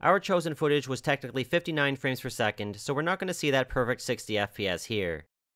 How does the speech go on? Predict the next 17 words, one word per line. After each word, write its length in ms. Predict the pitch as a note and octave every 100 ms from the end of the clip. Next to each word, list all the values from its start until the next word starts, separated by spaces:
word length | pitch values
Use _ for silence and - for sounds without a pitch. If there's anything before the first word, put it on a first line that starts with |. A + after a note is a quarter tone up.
| _ _ _ _
This 160 | G3 -
graph 260 | C4 B3
requires 380 | F#3+ E3 D3+ C#3+
a 40 |
bit 160 | C3 C#3+
more 200 | B2+ B2
of 80 | A#2
an 80 | A#2
explanation. 760 | A2+ A2+ G#2 G#2 - D#2+ D2+ - _ _ _ -
Remember 360 | C#3 F#3+ A#3 A3+
the 140 | E3+
NVIDIA 380 | C3+ B2 D3 D3+
performance 400 | C3+ - C3+ C3+
anomalies 480 | C3+ C3 C3+ C3+ B2+
we 80 | C3
talked 260 | C#3+ C3
about? 300 | B2+ C3+ C3